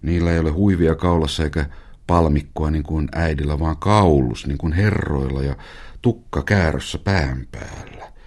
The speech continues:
Ne puhuvat ruotsia ja kutsuvat isää herr pastor. Vaikka minä sanoin olevani Kusti, kutsui tuo, joka äsken oli tässä, mutta joka nyt kalistelee kuppeja toisessa huoneessa, minua Kustafiksi.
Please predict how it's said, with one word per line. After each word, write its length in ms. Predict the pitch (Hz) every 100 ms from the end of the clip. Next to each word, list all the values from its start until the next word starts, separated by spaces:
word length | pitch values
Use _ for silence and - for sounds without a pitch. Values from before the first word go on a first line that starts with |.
| - - - 101
Ne 60 |
puhuvat 360 | 98 90 73 73
ruotsia 680 | 98 110 98 87 - 78 78
ja 80 |
kutsuvat 500 | 76 90 - 76 76
isää 400 | 85 - 73 71
herr 320 | 67 82 82 69
pastor. 540 | 85 80 - - - - - - - - - - - - - - - -
Vaikka 200 | 71 67
minä 280 | 62 67 71 - - -
sanoin 400 | - 69 67 67
olevani 380 | 69 64 62 -
Kusti, 640 | - 92 - - - 55 - - - - - -
kutsui 480 | 92 82 - 67 67
tuo, 200 | 90 78
joka 220 | 73 76
äsken 400 | 82 82 - 71
oli 160 | 65 67
tässä, 560 | 87 80 - - 64 - - - - - -
mutta 220 | 85 82
joka 180 | 80 82
nyt 140 | 85 -
kalistelee 500 | 98 87 - 80 78
kuppeja 480 | 107 - - 67
toisessa 440 | 71 87 71 - 67
huoneessa, 460 | 67 65 67 -
minua 280 | 78 85 85
Kustafiksi. 760 | 82 104 - - - - -